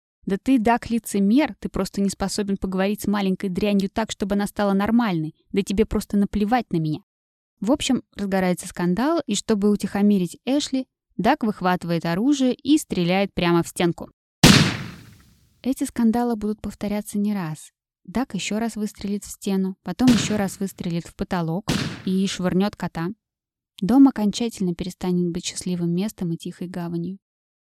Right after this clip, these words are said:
Но, тем не менее, Эшли не уходит. Как мы уже знаем, она страшно тщеславна,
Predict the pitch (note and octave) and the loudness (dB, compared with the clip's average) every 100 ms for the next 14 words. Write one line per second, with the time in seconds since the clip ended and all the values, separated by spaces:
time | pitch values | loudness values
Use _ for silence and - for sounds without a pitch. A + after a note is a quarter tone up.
0 | - A#3 C4+ C4+ B3 B3+ D4+ D#4+ A#3 A#3+ | 0 4 4 8 8 10 10 10 8 4
1 | - B3 A#3+ - G3 F#3+ G#3 - _ _ | 2 4 4 0 -4 -4 -8 -14 _ _
2 | _ _ - B3+ C4+ C#4+ C#4 C4+ C#4+ D#4+ | _ _ -6 4 10 10 10 10 10 10
3 | B3 A3 A#3 - - A#3 B3 - B3+ - | 10 6 2 -4 -6 -2 -2 -2 -4 -4
4 | - A#3 A#3 A#3 G#3+ F3 E3 | -4 -4 -2 -2 0 0 -2